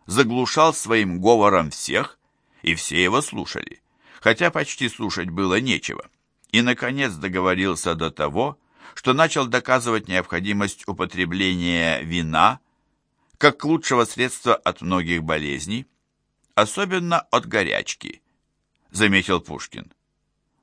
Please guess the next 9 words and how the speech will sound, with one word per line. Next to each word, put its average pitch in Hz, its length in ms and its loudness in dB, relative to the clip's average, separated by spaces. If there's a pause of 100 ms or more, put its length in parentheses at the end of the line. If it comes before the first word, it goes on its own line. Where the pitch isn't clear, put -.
"Да, 98 500 6
таки, 107 640 2 (680)
и 139 300 2
от 143 200 0
горячки", 95 920 2 (500)
возразил 107 460 2
чиновник 113 640 0
с - 100 -6
важностью. 82 800 -2